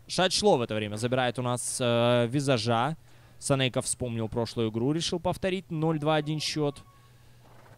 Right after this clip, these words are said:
Ну и Фаник. Эрайза немножко здесь напряг сюрикеном. Четвёртого левела, кстати, сюрикен у Фаника. Есть барабаны, есть фейсбутсы, есть пурманшил. Теперь, в принципе, Баунти Хантер должен нон-стоп накалять любого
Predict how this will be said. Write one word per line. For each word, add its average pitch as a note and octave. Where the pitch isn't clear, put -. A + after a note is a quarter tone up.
Ну C#3
и F3
Фаник. E3+
Эрайза C3
немножко A2+
здесь A2+
напряг C3
сюрикеном. F3+
Четвёртого B2+
левела, G#2+
кстати, G#2
сюрикен B2+
у D3
Фаника. E3+
Есть C#3+
барабаны, D3
есть C3+
фейсбутсы, D3
есть D3
пурманшил. D#3
Теперь, F#3
в -
принципе, D3
Баунти C3+
Хантер C#3
должен B2
нон-стоп D3+
накалять C#3
любого C3